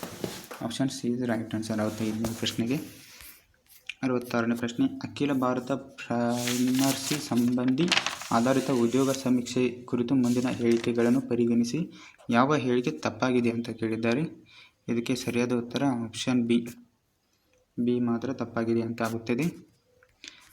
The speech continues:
ಅರವತ್ತೇಳನೇ ಪ್ರಶ್ನೆ, ಮುಂದಿನ ಎಷ್ಟು ಹೇಳಿಕೆಗಳು ಸರಿಯಲ್ಲ ಅಂತ ಕೇಳಿದ್ದಾರೆ.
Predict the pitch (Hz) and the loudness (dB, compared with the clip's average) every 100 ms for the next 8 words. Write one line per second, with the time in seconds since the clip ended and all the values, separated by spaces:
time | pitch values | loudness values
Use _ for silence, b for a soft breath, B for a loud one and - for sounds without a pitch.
0 | - - 117 117 117 - 120 120 120 120 | -16 -4 -2 0 -2 0 0 0 -2 2
1 | 135 127 139 135 135 123 - 123 120 117 | 2 4 4 4 2 0 -2 0 0 2
2 | 120 120 131 - 117 117 123 120 117 117 | 0 0 0 -4 -2 2 2 0 -2 -4
3 | 117 - 110 113 113 | -6 -4 -4 -2 -2